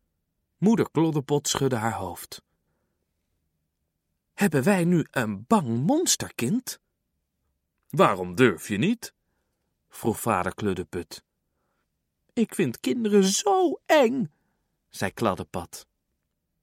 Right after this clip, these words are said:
Daar moet Kolletje hard om lachen. "Kinderen kijken altijd onder hun bed en dan zien ze me." "Dan schrikken ze juist,"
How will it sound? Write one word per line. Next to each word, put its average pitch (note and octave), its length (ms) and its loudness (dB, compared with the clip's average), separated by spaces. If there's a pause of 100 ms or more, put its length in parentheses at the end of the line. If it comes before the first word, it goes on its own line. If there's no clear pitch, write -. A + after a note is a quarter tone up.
(160)
Daar E3+ 260 2
moet C3 180 -4
Kolletje - 380 0
hard C#3+ 280 -4
om E3 120 0
lachen. G2 380 -6 (1300)
"Kinderen G#3 440 4
kijken G3+ 400 2
altijd A3+ 560 4
onder G3 280 6
hun F3+ 180 4
bed A#3 220 2
en B3 180 2
dan G3 200 4
zien C#4+ 240 2
ze B3 140 2
me." G3+ 260 0 (840)
"Dan F2 260 -12
schrikken G#3+ 380 2
ze C#3+ 100 4
juist," A2 560 2